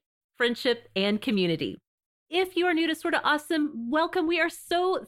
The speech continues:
thrilled that you are here. Maybe you found us from Facebook. Maybe you found us from Instagram. Maybe on YouTube or on TikTok. Maybe somebody who is very awesome in your life recommended Sorta Awesome to you.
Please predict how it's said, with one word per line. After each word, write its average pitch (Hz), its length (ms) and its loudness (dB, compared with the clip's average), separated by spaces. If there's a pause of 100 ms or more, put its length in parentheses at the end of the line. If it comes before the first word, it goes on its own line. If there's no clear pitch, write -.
thrilled 311 300 2
that 285 120 -2
you 214 120 2
are 175 80 4
here. 330 500 2 (420)
Maybe 185 180 0
you 190 60 2
found 240 320 0
us 247 220 -2 (460)
from 147 320 0 (160)
Facebook. 240 420 0
Maybe 160 160 0
you 196 60 -2
found 247 180 0
us 277 80 -6
from 330 160 -4
Instagram. 262 920 0 (280)
Maybe 196 300 0
on 262 280 0
YouTube 294 420 -2
or 220 180 0
on 233 200 0
TikTok. - 800 -4 (200)
Maybe 330 260 -2
somebody 427 600 0 (200)
who 285 180 -2
is 233 200 -2
very 226 400 -2
awesome 277 500 -2
in 208 180 0
your 202 160 0
life 190 360 -2
recommended 170 460 0
Sorta 185 180 0
Awesome 175 300 -2
to - 140 -6
you. 202 240 0